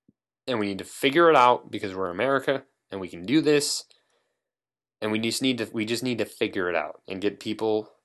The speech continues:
to work, and the companies will appreciate it, and productivity will be up, and the economy will be gold,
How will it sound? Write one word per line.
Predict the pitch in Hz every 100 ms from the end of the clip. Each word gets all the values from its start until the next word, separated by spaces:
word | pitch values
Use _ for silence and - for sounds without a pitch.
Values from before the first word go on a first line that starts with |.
| _
to | -
work, | 85 110 175 170 - _ _ _ _ _ _
and | 104 95
the |
companies | - 139 135 127 113
will | 98
appreciate | 92 147 135 135 127
it, | 120 - _ _ _ _ _
and | 95 85
productivity | 90 87 127 110 104
will | 98
be | 104
up, | 110 117 - _ _ _ _ _ _
and | 92 90
the |
economy | 87 92 107 101 98
will | 98
be | 101
gold, | 95 85 85 - 85